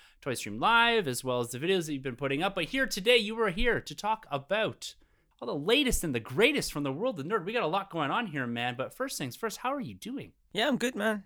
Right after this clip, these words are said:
Speaker 2: Uh, can't complain. Life's treating me well. And
Speaker 1: Excellent.
Speaker 2: yeah, as you said, toys, toys galore. I think it's that time of year where, you know, toy companies start dropping lots of stuff and lots of cool stuff's coming out over here in Japan. I've been picking up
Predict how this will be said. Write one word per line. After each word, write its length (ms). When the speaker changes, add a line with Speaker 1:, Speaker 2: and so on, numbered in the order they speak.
Speaker 2:
Uh, 440
can't 200
complain. 460
Life's 240
treating 240
me 100
well. 360
And 400
Speaker 1:
Excellent. 240
Speaker 2:
yeah, 160
as 200
you 60
said, 340
toys, 640
toys 260
galore. 460
I 60
think 140
it's 100
that 140
time 180
of 80
year 260
where, 360
you 120
know, 220
toy 160
companies 300
start 240
dropping 320
lots 180
of 80
stuff 380
and 220
lots 160
of 80
cool 240
stuff's 340
coming 220
out 160
over 220
here 160
in 80
Japan. 360
I've 60
been 160
picking 320
up 160